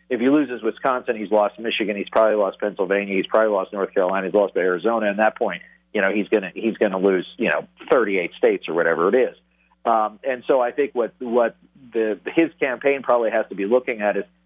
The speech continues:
you know, where were these voters? Did they stay home? Did they go to the Democrat? Um, you know, the Republican won, that's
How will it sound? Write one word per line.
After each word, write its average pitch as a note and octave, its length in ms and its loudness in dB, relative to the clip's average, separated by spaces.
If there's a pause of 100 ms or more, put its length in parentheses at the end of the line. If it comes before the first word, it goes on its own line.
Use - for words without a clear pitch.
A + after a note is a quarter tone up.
(120)
you A#2 100 -6
know, A2 140 4
where B2+ 260 4
were C3 220 0
these G#2 220 -10
voters? F2+ 420 -2
Did G2+ 120 0
they F#2 180 0
stay G#2 180 2
home? C#3 400 0 (380)
Did A2 140 -2
they G#2+ 100 0
go G2 160 0
to F2+ 60 -4
the D#2+ 80 -12
Democrat? B2 760 0 (360)
Um, G2 320 -2
you A#2+ 140 -4
know, G2+ 100 2
the G2+ 80 0
Republican G#2+ 480 0
won, C#3 240 0
that's G2+ 220 -12